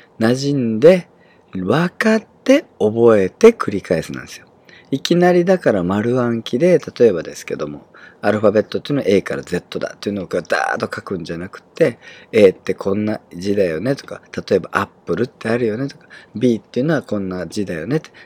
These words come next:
ベアとかあるよねとかいうのを少し見てから、エービーシーディー、エフジェーエイチアイジェーケーエルエムエヌってをこう覚えると、まあ、よりいい。で、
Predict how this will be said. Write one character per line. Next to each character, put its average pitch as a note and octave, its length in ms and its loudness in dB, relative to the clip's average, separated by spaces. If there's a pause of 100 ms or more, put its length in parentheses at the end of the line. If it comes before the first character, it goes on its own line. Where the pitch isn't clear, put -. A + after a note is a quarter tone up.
(140)
ベ G#2+ 260 2
ア F2+ 160 -4
と - 140 -14
か A2 140 -6
あ A2+ 40 -2
る A2+ 80 -4
よ A2+ 120 -2
ね F3 100 0
と - 160 -16
か - 120 -8
い F#3+ 40 -4
う - 20 -4
の G3 100 -2
を D3+ 60 -4
少 - 220 -10
し F3+ 160 -8
見 C3 160 -4
て G3 180 2
か G#3 160 2
ら、 G#3+ 120 4
エ A2+ 80 4
ー - 20 4
ビ A2 80 -2
ー - 20 -2
シ A2 140 -6
ー - 20 -6
デ G#2+ 100 -4
ィ G#2 40 0
ー、 G#2+ 40 0
エ - 40 -2
フ G#2+ 80 -2
ジ G2+ 80 -4
ェ G2 40 0
ー G2+ 40 -2
エ - 40 -4
イ - 20 -12
チ - 120 -8
ア - 40 -4
イ - 20 -10
ジ G2 80 -8
ェ F#2+ 40 -10
ー - 20 -12
ケ G2+ 100 -8
ー G2+ 40 0
エ - 20 -4
ル G#2 80 -4
エ - 20 -10
ム G#2+ 80 -14
エ G#2+ 40 -16
ヌ G#2 100 -16
っ - 40 -20
て - 140 -2
を A2 160 0
こ G#2+ 340 4
う - 40 2
覚 C3+ 180 0
え C3+ 40 -2
る C3 120 -6
と、 A3 340 4 (460)
ま G#3 80 -2
あ、 C#3+ 120 -4 (360)
よ A#2 160 10
り A2+ 180 0
い G2+ 140 0
い。 - 120 -4 (680)
で、 E3 280 4